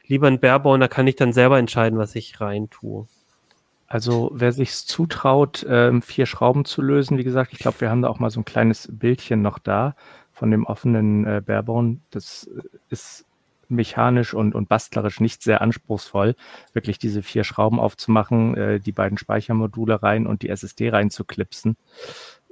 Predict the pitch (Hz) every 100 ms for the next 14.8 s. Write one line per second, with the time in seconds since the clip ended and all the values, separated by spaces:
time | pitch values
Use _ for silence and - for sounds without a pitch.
0 | _ 110 101 98 101 104 95 95 104 92
1 | - - 98 - 95 - 98 - - -
2 | - 98 - 98 - 95 90 90 - -
3 | - - - 92 92 - _ _ - 113
4 | 101 95 95 104 95 98 - 101 - 110
5 | - - 101 - - 101 92 - 117 104
6 | 107 101 107 98 104 - 117 - 98 98
7 | 95 101 98 - 95 - - - - -
8 | 104 - 117 - 123 - 120 120 - 110
9 | - 113 - 113 107 101 95 107 110 -
10 | _ _ - - - _ 120 104 117 123
11 | 113 110 113 - - - 120 - - 117
12 | 123 - - 104 107 107 107 107 110 117
13 | 107 - 104 - 104 104 - 104 - 107
14 | 104 - 107 - - 101 - 101